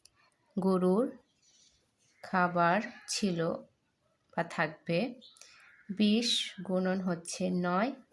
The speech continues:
আর নিচে হবে পনেরো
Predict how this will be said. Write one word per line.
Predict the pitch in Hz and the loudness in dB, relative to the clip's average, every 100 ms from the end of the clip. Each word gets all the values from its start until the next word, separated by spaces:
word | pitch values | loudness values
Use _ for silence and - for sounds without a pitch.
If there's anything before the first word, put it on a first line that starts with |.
| - | -10
আর | 170 180 - - _ _ _ _ _ _ _ - | -6 -6 -10 -20 _ _ _ _ _ _ _ -8
নিচে | 175 180 | -8 -4
হবে | 185 175 165 220 - - - | -2 -2 -2 -4 -6 -16 -8
পনেরো | 190 175 165 175 262 | -2 0 0 0 -2